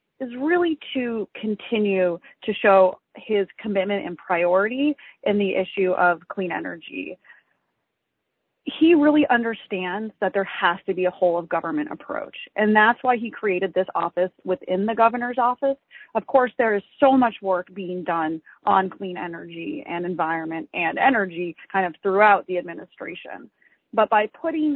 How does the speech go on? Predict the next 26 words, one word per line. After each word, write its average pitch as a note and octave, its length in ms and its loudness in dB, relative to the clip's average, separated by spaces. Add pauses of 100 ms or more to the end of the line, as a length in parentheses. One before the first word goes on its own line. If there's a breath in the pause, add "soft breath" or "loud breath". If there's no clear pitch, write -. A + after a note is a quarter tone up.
(160)
this A3+ 160 -6 (140)
office G3 480 -4 (240)
within B3+ 420 2
the A3+ 80 -6
governor's F#3+ 440 -4
office, - 420 -10 (320 soft breath)
he's A3+ 340 -4
really C#4 380 2
elevating, F3+ 800 0 (140)
elevating F#3 520 2
the F3+ 100 -4
work E3+ 360 -6 (140)
and F#3+ 340 -4
saying, F#3 320 2
you F#3 80 -8
know, F3 160 -8
there F#3+ 160 2 (100)
has G3 200 4 (100)
to G#3 80 -6
be F#3 140 -8
leadership F3 520 -8 (380 loud breath)
that F#3 220 2
can F#3+ 160 -6
really F#3 240 2
coordinate, G3 840 0 (340 soft breath)
um, F#3 580 4